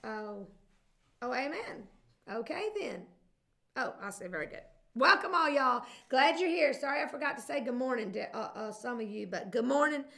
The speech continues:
I'm glad you're here. I hope you've had coffee. I said hashtag coffee in the comments, so I know you're watching. I know who all's on the line, right? So, we ought not be dying prematurely. We're, we're no earthly good in heaven,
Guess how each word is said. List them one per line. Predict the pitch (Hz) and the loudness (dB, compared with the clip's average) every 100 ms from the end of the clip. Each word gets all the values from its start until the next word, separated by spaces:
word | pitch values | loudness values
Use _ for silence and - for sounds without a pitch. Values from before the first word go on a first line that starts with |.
| - - | -20 -12
I'm | 220 | -4
glad | 226 240 240 | 2 2 2
you're | 254 | 0
here. | 269 240 | 2 2
I | 214 | 2
hope | 262 311 | 0 -2
you've | 294 277 | -2 -2
had | 254 - | -2 0
coffee. | 262 247 254 247 | 2 2 2 -2
I | 233 | -2
said | 247 240 | -4 -4
hashtag | 247 269 - 269 254 | -4 -6 -4 -6 -4
coffee | - 269 269 262 269 - - - | -4 -4 -4 -6 -6 -10 -20 -6
in | 247 | -4
the | 247 | -4
comments, | - 277 302 262 240 - | -2 -2 0 -2 -4 -4
so | 247 | -4
I | 226 | -2
know | 226 254 | 0 0
you're | 247 226 | 0 -2
watching. | 190 233 262 262 190 180 180 - _ _ _ _ _ _ _ - | -2 -2 -2 -2 -10 -10 -12 -18 _ _ _ _ _ _ _ -4
I | 247 | -2
know | 247 277 | 0 0
who | 269 285 | 2 2
all's | 247 220 | 2 -2
on | 226 | -2
the | 208 | -2
line, | 220 208 135 120 | 0 -2 -2 -2
right? | 226 - - _ - - - - | -2 -2 -8 _ -20 -20 -20 -18
So, | - - 294 196 | 2 6 6 8
we | 233 | 12
ought | 320 381 | 12 12
not | 381 | 8
be | 339 262 | 8 8
dying | 330 320 320 311 | 12 12 10 4
prematurely. | - 330 302 262 339 311 220 | 0 0 2 0 2 4 4
We're, | 214 285 - | 6 4 6
we're | 294 | 4
no | 285 349 415 - | 4 6 6 8
earthly | 330 370 339 311 | 8 6 2 0
good | 208 330 320 - | 2 4 4 4
in | 277 254 | 0 0
heaven, | 285 339 233 185 214 | 2 2 2 -2 -4